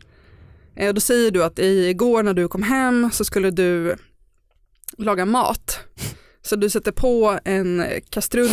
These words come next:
med pasta, eh, på spisen och, ehm, tänker att det är läge att lite på fyllan ta en nap mitt i det här. <laughs> Så att du somnar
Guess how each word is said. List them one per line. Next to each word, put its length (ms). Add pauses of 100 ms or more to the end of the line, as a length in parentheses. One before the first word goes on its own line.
med 120
pasta, 600 (920)
eh, 180
på 160
spisen 680 (280)
och, 580
ehm, 560 (560)
tänker 360
att 220
det 160
är 40
läge 520
att 260
lite 260
på 120
fyllan 440
ta 220
en 180
nap 480
mitt 260
i 40
det 60
här. 280
<laughs> 1800
Så 140
att 100
du 100
somnar 800